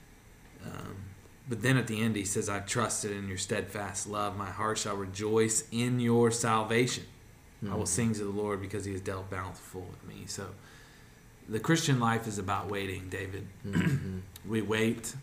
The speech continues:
Speaker 1: until the Lord returns to bring about his glorious work of salvation.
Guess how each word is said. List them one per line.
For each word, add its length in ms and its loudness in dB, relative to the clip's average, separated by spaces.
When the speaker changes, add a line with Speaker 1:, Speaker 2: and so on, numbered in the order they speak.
Speaker 1:
until 240 0
the 60 0
Lord 280 0
returns 880 0
to 80 -8
bring 200 -2
about 240 -2
his 140 -4
glorious 500 -2
work 240 -4
of 80 -12
salvation. 880 -6